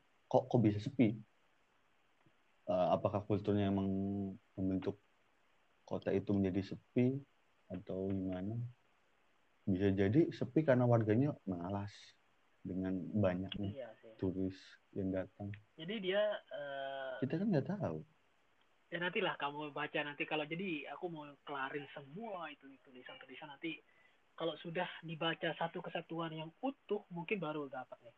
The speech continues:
Speaker 2: kayak gimana feel-nya. Tapi memang di tulisan ini memang berapa yang agak kurang gitu. Aku mengakui itu. Agak jelas banyak yang kurang seperti, eh, sebenarnya
Speaker 1: Mm-mm.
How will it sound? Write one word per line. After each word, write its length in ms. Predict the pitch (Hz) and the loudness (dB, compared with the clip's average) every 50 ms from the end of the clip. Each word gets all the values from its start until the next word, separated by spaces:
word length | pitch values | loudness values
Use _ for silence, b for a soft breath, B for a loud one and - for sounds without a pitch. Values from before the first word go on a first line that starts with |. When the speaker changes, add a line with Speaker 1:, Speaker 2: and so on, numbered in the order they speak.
| _ _ | _ _
Speaker 2:
kayak 160 | _ - - - - | _ -20 -20 -20 -20
gimana 160 | - - - - - | -20 -20 -20 -20 -18
feel-nya. 320 | 117 107 - - 95 101 - B B B B B B B B | -18 -18 -16 -16 -16 -18 -18 B B B B B B B B
Tapi 160 | - 202 269 | -4 -2 0
memang 600 | 277 233 190 143 127 127 - - 110 - - - 151 | 0 0 -2 -4 -6 -10 -12 -12 -12 -10 -12 -14 -12
di 80 | 165 165 - | -12 -12 -10
tulisan 320 | 170 160 151 - 165 156 | -8 -8 -8 -6 -6 -6
ini 200 | 165 180 226 208 | -6 -4 -4 -4
memang 280 | 175 170 180 196 190 170 | -4 -2 -2 -2 -4 -4
berapa 320 | 160 147 147 147 - - 175 160 | -4 -4 -4 -4 -4 -4 -4 -2
yang 200 | 143 139 139 139 - - | -2 -4 -6 -8 -10 -10
agak 240 | 143 143 - 123 - - | -10 -8 -8 -12 -14 -12
kurang 400 | - 160 151 156 151 143 139 139 127 | -14 -12 -12 -10 -12 -12 -12 -16 -18
gitu. 240 | 123 120 _ - 117 117 _ _ _ _ _ _ _ _ - - _ _ _ _ _ _ _ _ _ _ _ - - | -18 -18 _ -18 -20 -20 _ _ _ _ _ _ _ _ -20 -20 _ _ _ _ _ _ _ _ _ _ _ -10 -10
Aku 120 | - - 247 | -4 -2 0
mengakui 560 | 226 208 190 170 - - 170 165 151 139 135 | 2 2 2 0 0 -2 -4 -2 -2 -2 -4
itu. 480 | - _ - 131 123 123 120 120 117 120 _ B B B B B B B B B B B B _ _ _ _ _ _ _ _ _ _ _ _ - - _ _ _ - - | -8 _ -12 -12 -12 -10 -10 -12 -14 -14 _ B B B B B B B B B B B B _ _ _ _ _ _ _ _ _ _ _ _ -20 -20 _ _ _ -20 -18
Agak 200 | 151 165 147 147 147 143 143 | -14 -12 -12 -12 -12 -14 -12
jelas 240 | 151 156 160 160 - - 143 | -8 -4 -4 -4 -4 -4 -8
banyak 200 | 135 131 127 131 | -8 -8 -8 -12
yang 120 | 135 135 135 - | -12 -14 -14 -14
kurang 400 | 147 143 143 151 151 147 147 - | -14 -12 -10 -10 -10 -10 -10 -14
seperti, 960 | - 139 - - 143 143 _ _ _ - 143 139 135 135 135 135 135 131 131 - | -16 -16 -14 -16 -16 -16 _ _ _ -16 -14 -14 -14 -14 -14 -14 -14 -14 -14 -14
eh, 640 | - - 131 135 131 127 127 127 127 127 123 123 123 123 _ - | -14 -14 -12 -10 -8 -8 -8 -8 -8 -8 -8 -10 -10 -12 _ -14
sebenarnya 760 | 135 127 127 127 127 127 127 127 127 131 135 139 151 170 175 - 113 104 | -14 -10 -10 -10 -10 -8 -8 -8 -8 -8 -10 -12 -12 -12 -4 -4 -4 -2
Speaker 1:
Mm-mm. 400 | 110 117 107 104 101 101 101 101 | 0 -2 -2 -2 -2 -4 -6 -6